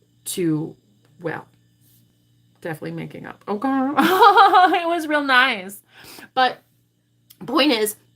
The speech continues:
I am here to show you guys that just because your three D might suck right now, right now you might not have money.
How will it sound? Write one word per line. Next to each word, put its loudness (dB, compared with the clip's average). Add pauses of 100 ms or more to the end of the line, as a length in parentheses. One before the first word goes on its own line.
I -2
am -2
here -4
to -12
show -8
you -8
guys -8
that -10
just -8
because -10
your -8
three -10
D -8
might -8
suck -10
right -8
now, -6
right -8
now -4
you -2
might -2
not -6
have -4
money. -6